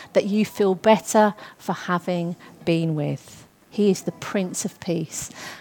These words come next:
And for some of us maybe in this room, Je-, even as we were worshipping this morning,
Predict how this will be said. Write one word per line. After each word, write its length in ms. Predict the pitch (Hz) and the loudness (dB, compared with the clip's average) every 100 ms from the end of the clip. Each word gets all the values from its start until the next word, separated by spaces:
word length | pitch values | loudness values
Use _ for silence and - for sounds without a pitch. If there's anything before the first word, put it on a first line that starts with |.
| - | 6
And 320 | 220 208 208 | 8 10 8
for 100 | - | 2
some 280 | - 262 247 | 6 8 8
of 100 | 226 | 8
us 160 | 214 226 | 6 6
maybe 420 | 226 226 220 220 | 8 6 4 0
in 100 | 208 | 2
this 220 | 202 - | 2 4
room, 220 | 220 214 | 4 4
Je-, 240 | 226 226 226 - | 4 2 2 2
even 240 | 247 240 | 2 4
as 160 | 233 226 | 2 4
we 120 | 220 | 0
were 40 | |
worshipping 540 | 208 214 214 - 208 196 | 4 4 4 -4 -6 -6
this 220 | - 220 | -6 -6
morning, 480 | 202 190 170 160 | -4 -4 -4 -6